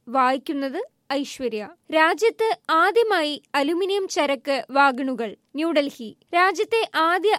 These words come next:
അലുമിനിയം ചരക്ക് വാഗണുകൾ ഭുവനേശ്വറിൽ റെയിൽവേ മന്ത്രി അശ്വിനി വൈഷ്ണവ് ഫ്ളാഗ് ഓഫ് ചെയ്തു. കാർബൺ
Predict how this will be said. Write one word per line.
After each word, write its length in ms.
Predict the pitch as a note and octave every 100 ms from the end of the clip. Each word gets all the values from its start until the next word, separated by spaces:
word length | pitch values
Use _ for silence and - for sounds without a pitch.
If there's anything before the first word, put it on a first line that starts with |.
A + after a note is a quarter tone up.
| -
അലുമിനിയം 540 | D4+ F4 F#4 G4+ G4+
ചരക്ക് 400 | - F4 D4+ -
വാഗണുകൾ 540 | D4+ D4 C4+ C#4+ C4+ B3+ - _ _
ഭുവനേശ്വറിൽ 760 | E4 D#4+ E4+ F#4 E4+ E4 D#4+ E4 - _
റെയിൽവേ 380 | D4+ E4 E4 G#4+
മന്ത്രി 360 | G4+ F4+ F4+ F4+ -
അശ്വിനി 440 | D4 - G4+ G4+
വൈഷ്ണവ് 520 | G4+ F4+ - - C#4 - _ _ _
ഫ്ളാഗ് 360 | - D#4+ E4 F#4+
ഓഫ് 140 | -
ചെയ്തു. 320 | - C4 G#3 F#3+ _
കാർബൺ 500 | - E4+ F4+ D#4 G#4+